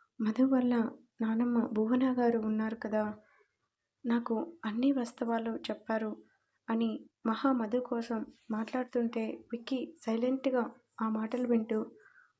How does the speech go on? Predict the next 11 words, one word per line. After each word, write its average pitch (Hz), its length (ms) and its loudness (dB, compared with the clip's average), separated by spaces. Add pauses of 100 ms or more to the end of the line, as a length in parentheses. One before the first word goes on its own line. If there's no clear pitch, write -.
మధు 233 280 4
రూపం 247 320 2
తలుచుకుని, 226 580 0 (560)
పొద్దున్న 262 320 4
తనతో 240 300 2
మాట్లాడిన 240 600 2 (320)
మాటలు 226 360 0 (260)
తలుచుకుంటూ, 233 600 0 (1160)
"పర్లేదు, 247 480 2 (300)
మన 226 200 -2
పిల్లకి 233 480 0